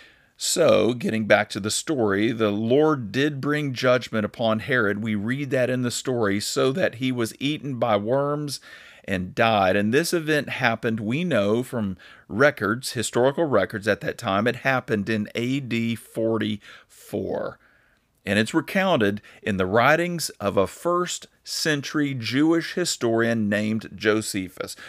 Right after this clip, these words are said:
Josephus was not a Christian. He wrote about Jewish history in the first century,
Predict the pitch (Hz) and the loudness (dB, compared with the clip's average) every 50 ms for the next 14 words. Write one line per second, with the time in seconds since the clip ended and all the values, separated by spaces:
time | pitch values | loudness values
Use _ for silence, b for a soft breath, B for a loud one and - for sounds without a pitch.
0 | B B - - 123 131 139 131 - 156 156 151 151 151 147 - 127 131 143 135 | B B 0 4 4 4 4 2 0 -2 0 4 4 2 2 2 -2 0 0 0
1 | 123 113 135 131 135 127 131 135 139 135 - - 160 151 - - - - 90 90 | -2 -4 -2 0 2 2 2 2 0 0 -2 -4 -4 -4 -4 -6 -8 -8 -8 -8
2 | - - B B B B B B - 123 110 90 85 101 101 110 123 147 151 143 | -10 -12 B B B B B B -6 -4 -4 0 2 4 4 4 4 4 6 6
3 | 151 147 143 131 113 123 113 104 127 139 147 156 147 - - 147 147 139 - - | 6 6 6 4 2 0 -6 -2 0 0 0 0 0 -2 0 0 0 0 -2 -6
4 | 143 139 131 123 104 95 - - - 131 127 143 147 - - 156 131 120 - - | -4 -2 0 0 0 -2 -2 -2 0 0 0 0 0 -2 -2 -2 -2 -2 -2 -2
5 | 113 107 107 113 | 0 0 0 -2